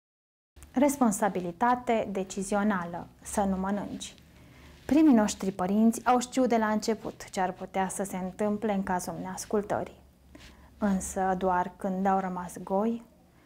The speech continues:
și-au dat seama de consecințele ascultării de cel rău. Și astăzi, multe căi se par bune omului, dar la urmă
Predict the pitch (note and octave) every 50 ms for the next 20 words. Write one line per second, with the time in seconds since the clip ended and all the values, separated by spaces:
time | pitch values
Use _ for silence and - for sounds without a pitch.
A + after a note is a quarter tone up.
0 | _ - _ _ _ - G#3+ G3 - F#3 F3 - - A3 G3 F#3+ F#3 F3+ F3 E3
1 | - - F3+ F3 - F#3+ F3 - - A#3 A3+ G#3+ - F3+ E3+ E3+ E3+ - - -
2 | F3 F3 F3 - F#3+ F#3+ F#3 F#3 F#3+ F#3 F#3 F#3 - - - E3 E3 - F#3 F3
3 | F3+ F3+ F#3+ F3+ E3+ E3+ - - - - _ - _ _ _ _ _ - - -
4 | - - - - - - - _ - - - C4+ B3+ A3+ G#3 G3 G3 - - G#3+
5 | G3 G3+ A3+ A3+ - - - - _ A3 A3 A3+ A#3 A#3+ G#3+ F#3+ G3 F#3 F3+ -
6 | - F#3 F3+ F3+ F3+ - F#3+ F3+ - F#3 F3+ F#3 - - _ _ _ _ - G3
7 | G3 B3 B3 A3 F#3 F3 F3 F3+ F3+ F#3 F#3 F3+ F3 - - _ - A3+ C4 B3
8 | A#3+ G#3+ G3+ G3 G#3 A3 G#3 G#3 G3+ G3+ G3+ G3+ -